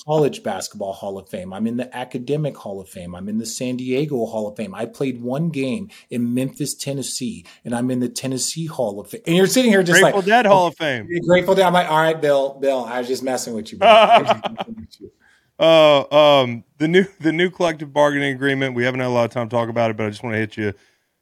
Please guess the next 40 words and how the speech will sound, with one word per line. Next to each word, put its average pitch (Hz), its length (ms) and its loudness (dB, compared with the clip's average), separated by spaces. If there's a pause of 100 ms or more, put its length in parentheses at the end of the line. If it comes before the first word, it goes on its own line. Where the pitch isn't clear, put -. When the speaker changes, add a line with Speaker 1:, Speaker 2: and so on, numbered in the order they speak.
Speaker 2:
You 127 140 -2
know, 113 80 -2
is 113 160 -4
there 117 100 0
one 143 340 -2
thing 110 580 -4 (560)
that 110 600 2
stood 131 240 -2
out 110 260 2
to 104 120 -10
you? 92 80 -6
Was 90 160 -8
it 85 60 -20
the 92 60 -20
cannabis, 104 680 -6
the 98 180 -8
ownership, 113 800 -4 (120)
the, 101 640 -6 (200)
the 104 100 -6
sixty-five 120 800 -2
game, 110 540 -4 (520)
uh, 95 760 0 (180)
kind 104 260 -6
of 92 100 -6
rule 101 240 -4
that 98 160 -4
they 98 100 -4
put 101 240 -6
in 92 140 -4
there? 90 120 -6
Was 92 160 -8
there 104 100 -2
anything 120 280 -4
in 104 100 -4
the 107 60 -4
new 104 60 -4
C 104 180 -8
B 101 140 -4
A 98 120 0
that 90 160 -8